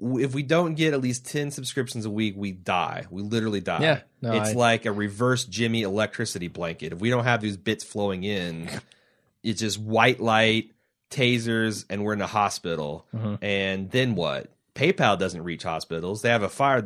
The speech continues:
Speaker 1: All PayPal is fi-, is, is, is firewalled from hospitals.
Speaker 2: Is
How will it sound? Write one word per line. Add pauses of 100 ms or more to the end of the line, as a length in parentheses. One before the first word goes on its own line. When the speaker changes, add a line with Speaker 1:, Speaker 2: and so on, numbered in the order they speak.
Speaker 1:
All
PayPal
is
fi-,
is,
is, (220)
is
firewalled
from
hospitals.
Speaker 2:
Is